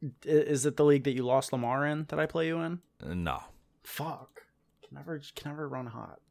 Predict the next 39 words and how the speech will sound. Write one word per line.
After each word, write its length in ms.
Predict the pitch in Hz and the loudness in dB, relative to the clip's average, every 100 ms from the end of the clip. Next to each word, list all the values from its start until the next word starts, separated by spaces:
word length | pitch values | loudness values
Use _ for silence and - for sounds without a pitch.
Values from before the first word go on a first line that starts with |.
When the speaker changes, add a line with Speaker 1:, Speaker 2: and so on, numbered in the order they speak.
| - | -14
Speaker 1:
Damn 180 | 123 113 | -10 6
it. 60 | |
Speaker 2:
Or, 340 | 139 139 107 95 | 12 12 12 8
well, 280 | 104 131 113 73 | 12 12 12 8
yeah, 240 | 131 107 | 6 8
I 60 | 95 | 8
lost 300 | 120 123 - | 10 10 8
Lamar 280 | 90 92 80 | 2 2 2
in 80 | |
that 200 | 80 82 | 0 -2
league 240 | 60 60 - | -4 -8 -6
that 200 | 69 50 | -4 -4
we 120 | 60 | -6
play. 300 | - - - _ | -8 -8 -8 _
Yeah. 80 | - - | -8 2
Speaker 1:
Oh, 340 | 143 98 113 - - | 4 4 -4 -16 -6
say 240 | - 143 | 4 4
less. 340 | 135 131 101 | 6 4 2
I'm, 180 | 123 117 - | -4 -4 -4
I'm 280 | 123 117 117 | -4 0 6
Speaker 2:
Not 100 | 98 | 6
Speaker 1:
literally 200 | 95 139 | 8 6
Speaker 2:
Kenneth 200 | 104 - | 6 0
Walker. 360 | 58 60 - - | -4 -4 -6 4
Speaker 1:
betting 340 | 135 143 135 | 6 6 4
the 100 | 120 | 2
rest 360 | 120 127 - 143 | 2 2 0 -4
of 120 | 120 | -2
my, 300 | 127 123 120 | -2 -2 0
uh, 240 | 120 117 | 0 0
fab 420 | 117 123 117 110 113 | -2 0 2 0 -4
to 160 | 120 | -6
make 200 | 113 117 | -6 -6
sure 180 | - 120 | -6 -8
that 160 | 107 - | -8 -8
you 80 | |
don't 200 | 110 104 | -6 -6
get 160 | - - | -6 -8
Huntley. 420 | 110 - - 123 | -8 -12 -16 -18